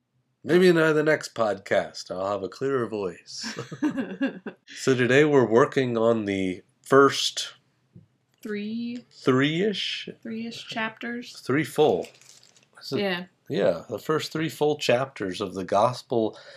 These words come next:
Speaker 1: of Mark, as we are reading through during the course of Lent. So we thought we'd walk through some of the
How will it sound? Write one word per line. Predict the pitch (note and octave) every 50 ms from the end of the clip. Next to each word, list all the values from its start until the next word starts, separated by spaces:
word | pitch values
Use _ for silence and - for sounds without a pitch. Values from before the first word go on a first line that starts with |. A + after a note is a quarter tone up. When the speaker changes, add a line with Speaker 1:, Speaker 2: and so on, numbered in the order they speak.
| - - - - - _ -
Speaker 1:
of | - G2 G2 F#2 F2+ F2+
Mark, | F2 F2 F2+ F2 F2 F#2 G#2+ D#3 - - - - - _ _ - - - - _ -
as | - G2+ G2 F#2+ -
we | G#2 G2 F#2+ F2+ - _ _ _ _ -
are | F#2+ F#2+ F#2+
reading | G2 G2+ G2+ F#2+ G2+ G2+ G2
through | G2 - A2+ A#2 B2 C3 C3+ C#3 - _ _ _ -
during | - G2+ G2+ G2+ G2
the | F#2+ G2
course | - - A2+ G#2+ G#2 -
of | - F#2+ G2
Lent. | G#2 G#2 A2+ C#3+ F#3 F#3 - - - - - - _ _
So | - - F3 E3+
we | F#3+ F3+
thought | - F#3 F3 D#3
we'd | D3+ D#3 D3+ C#3
walk | C3+ C#3 D3 C#3+ - -
through | C#3+ C#3 C#3 C3+
some | C3 - - C3 C3
of | C3 B2 A#2+
the | A#2 A#2 A#2 A2+ -